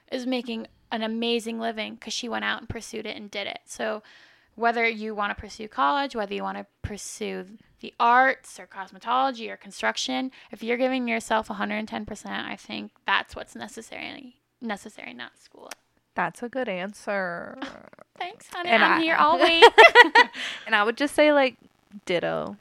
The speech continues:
Speaker 2: Because honestly,
Speaker 1: Yeah.
Speaker 2: like, yeah, school's not for everybody, but
Speaker 1: Hell, the military?
Speaker 2: Yeah.
Speaker 1: What a way to go.
Speaker 2: And then at that point, once you're in the military for a while, and if you're like, "Oh, wait, I kinda think I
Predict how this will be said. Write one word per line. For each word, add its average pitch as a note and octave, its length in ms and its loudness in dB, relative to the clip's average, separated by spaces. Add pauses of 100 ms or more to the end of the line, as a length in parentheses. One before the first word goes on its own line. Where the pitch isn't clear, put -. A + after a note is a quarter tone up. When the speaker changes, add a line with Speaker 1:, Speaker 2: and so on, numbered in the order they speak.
Speaker 2:
Because A3+ 260 2
honestly, A#3+ 460 4
Speaker 1:
Yeah. A#3+ 60 6
Speaker 2:
like, A#3 240 4
yeah, D#4+ 260 6
school's C#4 340 -2
not B3 240 0
for B3+ 120 2
everybody, B3 720 2
but G#3+ 460 8 (200)
Speaker 1:
Hell, D#4 280 2
the A#3+ 80 0
military? E4 880 -2
Speaker 2:
Yeah. A3 340 6
Speaker 1:
What G#3+ 300 10
a - 20 2
way G3+ 100 0
to D4+ 100 -6
go. C#4+ 600 -6
Speaker 2:
And D4 580 10 (120)
then C#4+ 280 8
at D4 140 6
that D#4 200 8
point, D4 280 4
once - 180 -2
you're D4 80 4
in C#4+ 60 4
the C#4 80 -4
military C#4 320 0
for C4+ 120 2
a B3 40 4
while, C#4 220 8
and B3+ 120 2
if B3 140 -2
you're B3 100 2
like, C#4 220 2
"Oh, F4 140 0
wait, F#4 380 -2 (100)
I C#4 60 -10
kinda F4 340 -8
think F4+ 260 -8
I D4+ 80 -4